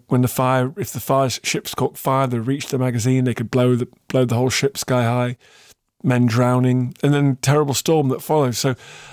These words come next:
I, I'd find that a kind of gruesome but unmissable spectacle.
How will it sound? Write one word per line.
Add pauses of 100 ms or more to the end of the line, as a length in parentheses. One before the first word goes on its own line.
(160)
I,
I'd
find
that
a
kind
of
gruesome
but
unmissable
spectacle.